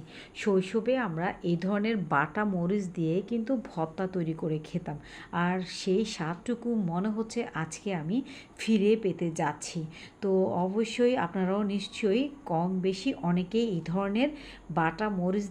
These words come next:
দিয়ে ভর্তা খেয়েছেন, আর যারা খাননি তারা কিন্তু পুরোই মিস করবেন। আপনারা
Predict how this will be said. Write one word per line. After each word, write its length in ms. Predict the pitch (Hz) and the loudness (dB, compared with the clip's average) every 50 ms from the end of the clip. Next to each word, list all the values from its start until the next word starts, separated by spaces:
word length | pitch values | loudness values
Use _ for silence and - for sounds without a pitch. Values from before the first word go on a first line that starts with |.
| - | 0
দিয়ে 140 | 214 214 226 226 220 - | 2 4 4 4 2 -2
ভর্তা 300 | 160 160 160 - 175 165 160 - | -6 -6 -4 -2 -2 -2 -2 -2
খেয়েছেন, 480 | - 180 170 175 175 170 - 190 170 156 - - - | -2 0 2 2 0 0 -2 -2 -2 -2 -4 -4 -2
আর 80 | 170 185 175 - | -2 -2 -2 -2
যারা 220 | 190 175 170 180 208 202 - - | -2 -2 0 -2 -4 -6 -8 -8
খাননি 360 | - 185 190 196 214 226 262 302 269 285 | -4 -2 0 2 2 2 2 2 2 0
তারা 180 | 185 165 160 160 160 185 | 0 0 0 -2 -2 -4
কিন্তু 200 | 180 175 - 190 185 - - | -4 -4 -4 -8 -8 -8 -6
পুরোই 360 | 220 233 240 233 233 226 208 185 165 | -2 2 6 8 8 8 8 6 4
মিস 160 | 170 170 - - - - | 2 0 -2 -4 -4 -2
করবেন। 340 | 170 160 156 151 170 165 160 156 - - - - 175 - - - | 0 0 0 -2 -4 -6 -6 -8 -12 -14 -14 -14 -12 -6 -4 -4
আপনারা 240 | 165 - 180 170 175 | -2 -2 0 0 2